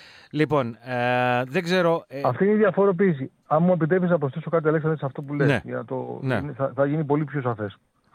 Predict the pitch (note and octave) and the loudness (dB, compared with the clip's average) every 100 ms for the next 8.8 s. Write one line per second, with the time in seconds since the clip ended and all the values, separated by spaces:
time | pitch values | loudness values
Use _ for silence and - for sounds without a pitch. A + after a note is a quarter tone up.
0 | - - - - - _ _ - - D3+ | -20 -20 -20 -20 -20 _ _ -12 -6 0
1 | F3+ E3 F#3+ C#3 F#3+ - _ - - F3+ | 0 2 -2 -2 -16 -20 _ -20 -10 -2
2 | F3+ E3 F3 F3 A#2+ A#2 D#3 D3 E3+ C#3 | 0 2 2 2 0 -2 -6 -6 -8 -10
3 | B2 D#3 C3+ A#2+ A#2 A#2+ A#2 A#2+ C#3 - | -8 -8 -6 -8 -8 -8 -8 -8 -10 -12
4 | - C3 C3+ B2 A#2+ B2+ B2+ E3 F3+ F3 | -14 -2 -2 -2 -4 -4 -2 -4 -2 -4
5 | C#3 A#2 A#2 G#2 G#2 G#2 F#2+ C3 E3+ _ | -4 -8 -10 -10 -10 -10 -10 -14 -16 _
6 | _ _ A2+ F2 B2+ - B2+ - D3+ - | _ _ -14 -12 -10 -4 -4 -4 -12 -12
7 | C3 C3+ C#3+ C#3+ F3 F3 - D3+ B2+ - | -10 -6 -4 -4 -8 -10 -6 -6 -6 -18
8 | _ _ _ _ _ _ - | _ _ _ _ _ _ -12